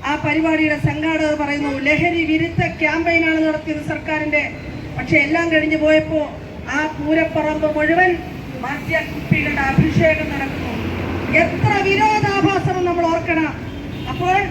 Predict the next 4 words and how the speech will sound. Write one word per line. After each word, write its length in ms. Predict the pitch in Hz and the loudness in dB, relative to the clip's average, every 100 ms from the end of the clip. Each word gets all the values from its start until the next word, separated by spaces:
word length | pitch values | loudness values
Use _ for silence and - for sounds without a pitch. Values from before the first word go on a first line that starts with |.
| - - - 285 | -6 -8 -4 0
ഇവിടെ 200 | 320 311 311 | 2 4 4
ലഹരി 340 | 330 370 359 | 4 2 2
മാഫിയ 500 | 320 330 349 349 339 330 | 2 2 0 0 0 0
പിടിമുറുക്കിയിരിക്കുന്നു. 920 | 330 339 330 311 320 302 294 302 285 | 0 0 0 -2 0 -2 -2 -2 -2